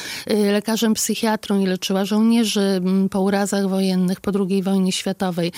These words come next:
Wiadomo, co się stało w historii, to zmieniło wszystko.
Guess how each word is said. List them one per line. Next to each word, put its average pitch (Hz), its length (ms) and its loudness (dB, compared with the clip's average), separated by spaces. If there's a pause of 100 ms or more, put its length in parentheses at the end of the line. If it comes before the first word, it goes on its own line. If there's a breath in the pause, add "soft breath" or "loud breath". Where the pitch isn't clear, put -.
(320 loud breath)
Wiadomo, 247 340 2
co 233 120 -2
się 220 140 -2
stało 214 280 0
w - 60 -8
historii, 202 440 -2
to 208 120 -2
zmieniło 190 420 2
wszystko. 247 600 -2